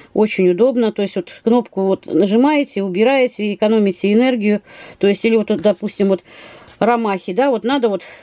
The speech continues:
хорошо так отрезать, да, вот понятно, вот так вот, чтобы показать, чтобы так видно было. Вот так вот берете, вот так вот, тынь-тынь-тынь-тынь-тынь,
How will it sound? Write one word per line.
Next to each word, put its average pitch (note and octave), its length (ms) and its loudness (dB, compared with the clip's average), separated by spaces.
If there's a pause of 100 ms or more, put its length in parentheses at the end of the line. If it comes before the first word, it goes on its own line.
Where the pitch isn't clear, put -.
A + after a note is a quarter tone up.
(100)
хорошо G#3+ 320 -2
так F#3+ 180 -4
отрезать, A#3+ 600 -2 (800)
да, A#3 360 -2
вот F3+ 120 -16 (400)
понятно, F3+ 360 0
вот D#3+ 80 -2
так D#3+ 160 -2
вот, D#3+ 100 -10
чтобы - 260 -12
показать, F3 400 -6
чтобы - 220 -20 (160)
так - 200 -12
видно E3+ 220 -4
было. D#3+ 240 -8 (500)
Вот E3 240 -2
так F3 200 -2
вот F3+ 100 -2
берете, A3 460 0
вот - 80 -4
так D#3 160 -4
вот, - 140 -10 (800)
тынь-тынь-тынь-тынь-тынь, C4+ 1120 2